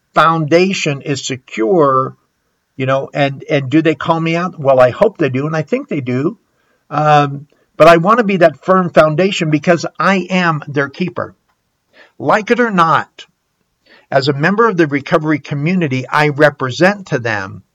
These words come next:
a way out. I represent to them a path. I represent to them a person who for the last thirty-five years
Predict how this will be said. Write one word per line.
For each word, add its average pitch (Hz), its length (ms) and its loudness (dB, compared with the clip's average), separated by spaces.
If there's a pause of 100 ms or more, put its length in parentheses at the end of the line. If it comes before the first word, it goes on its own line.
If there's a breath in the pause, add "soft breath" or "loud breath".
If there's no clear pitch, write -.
(1160)
a 143 100 4
way 143 300 4
out. 120 280 4
I 151 220 2
represent 160 680 0
to 143 100 -10
them 123 260 -4
a 127 140 -4
path. - 640 -6 (840 soft breath)
I 151 120 4
represent 156 720 0
to 151 120 -2
them 117 460 -2 (340 soft breath)
a 135 120 -2
person 156 480 0
who 143 180 -2
for 139 140 -6
the 127 80 -2
last 147 400 2
thirty-five 135 680 0
years 151 760 -2